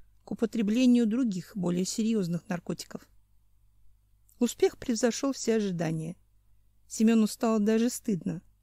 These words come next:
Танлель счел новый кайф настолько важным, что отправил гонцов с трубкой и несколькими дозами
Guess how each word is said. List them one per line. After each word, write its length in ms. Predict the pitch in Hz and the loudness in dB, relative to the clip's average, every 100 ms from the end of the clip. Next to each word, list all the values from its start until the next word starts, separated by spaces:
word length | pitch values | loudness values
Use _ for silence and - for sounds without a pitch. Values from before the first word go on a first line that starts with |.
| _ _ _ _ _ _ - | _ _ _ _ _ _ 2
Танлель 420 | 233 247 302 330 | 6 6 4 0
счел 440 | - - 269 269 | -4 -4 0 4
новый 340 | 240 240 214 202 | 4 4 0 0
кайф 400 | - 254 262 - | 0 -2 -2 -4
настолько 540 | 208 - 233 208 208 | -4 0 -2 0 -2
важным, 520 | 208 247 254 202 170 - _ _ _ _ | 0 0 2 0 0 -6 _ _ _ _
что 220 | - 214 | -2 -2
отправил 440 | 202 262 285 269 | 0 2 4 4
гонцов 480 | 226 240 233 - 269 | 2 0 -2 -2 -6
с 100 | - | -6
трубкой 460 | - 226 262 - 220 | -6 -4 -4 -2 -2
и 140 | 214 | 2
несколькими 540 | 196 214 - 190 208 190 | 2 0 -4 -4 -2 0
дозами 500 | 190 233 240 254 | 0 2 2 0